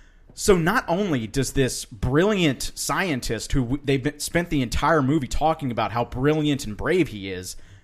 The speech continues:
not only is he like, "No, fuck it, everything is meaningless," he also decides to become super stupid and, "Oh, the airlock isn't perfectly engaged. I'll just open the fucking door and get blasted into outer space."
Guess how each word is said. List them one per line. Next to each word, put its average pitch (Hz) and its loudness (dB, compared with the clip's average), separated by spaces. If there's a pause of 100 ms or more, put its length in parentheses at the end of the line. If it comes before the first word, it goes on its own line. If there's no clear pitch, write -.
(140)
not 170 0
only 131 -2 (400)
is 131 -4
he 160 4
like, 131 2
"No, 143 0
fuck 151 2
it, 131 2
everything 135 0
is 123 -2
meaningless," 131 0 (480)
he 190 6
also 240 6
decides 143 4
to 135 -6
become 135 2
super - 0
stupid 120 0 (560)
and, 143 2 (340)
"Oh, 151 6
the 135 2
airlock 185 6
isn't 165 0
perfectly 175 0
engaged. 135 2
I'll 440 0
just - -4
open 190 6
the 156 0
fucking 170 0
door 160 6
and 123 -4
get 135 -6
blasted 151 2
into 123 -2
outer 135 2
space." - -2